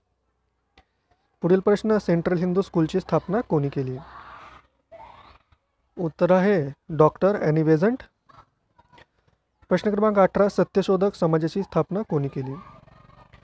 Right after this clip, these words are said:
ज्या सामाजिक आणि राजकीय संस्था इतिहासामध्ये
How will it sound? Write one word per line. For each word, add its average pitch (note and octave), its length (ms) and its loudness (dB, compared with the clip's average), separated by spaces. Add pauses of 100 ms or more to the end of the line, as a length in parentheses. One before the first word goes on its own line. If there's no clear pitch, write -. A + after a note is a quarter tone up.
(460)
ज्या F3 140 2
सामाजिक F#3 500 -2
आणि G3+ 200 0
राजकीय E3+ 380 -2
संस्था E3+ 380 -4
इतिहासामध्ये D#3 760 -4